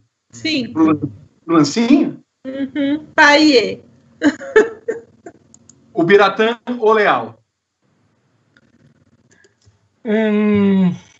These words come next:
Speaker 3: Lance Stroll? <laughs> Cinco também. Porque eu acho que ele deveria ter feito mais. Foi uma, foi uma,
Speaker 2: Ó.
Speaker 3: não foi uma corrida horrorosa, mas ele deveria ter feito mais do que ele fez.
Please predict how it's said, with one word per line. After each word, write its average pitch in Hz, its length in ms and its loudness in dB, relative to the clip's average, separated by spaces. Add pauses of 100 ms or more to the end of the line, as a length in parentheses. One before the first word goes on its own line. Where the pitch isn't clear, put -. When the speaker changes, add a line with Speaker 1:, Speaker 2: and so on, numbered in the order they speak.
(1600)
Speaker 3:
Lance 214 360 0
Stroll? 233 480 -2 (1160)
<laughs> 554 1300 -2
Cinco 330 400 2
também. 202 480 2 (440)
Porque 247 200 0
eu - 20 4
acho 247 140 0
que 269 80 -4
ele 254 100 -4
deveria 254 260 -4
ter 254 120 -8
feito 262 240 -6
mais. 196 520 -2 (360)
Foi 247 100 0
uma, 269 240 2
foi 220 100 0
uma, 277 180 2
Speaker 2:
Ó. - 60 -16 (440)
Speaker 3:
não 254 100 0
foi 359 140 -2
uma 381 80 4
corrida 294 320 0
horrorosa, 247 680 2
mas 285 180 -4
ele 277 140 -4
deveria 294 240 -4
ter 302 100 -6
feito 302 240 -6
mais 240 300 2
do 233 60 -10
que 262 80 -10
ele 254 120 -6
fez. - 540 -6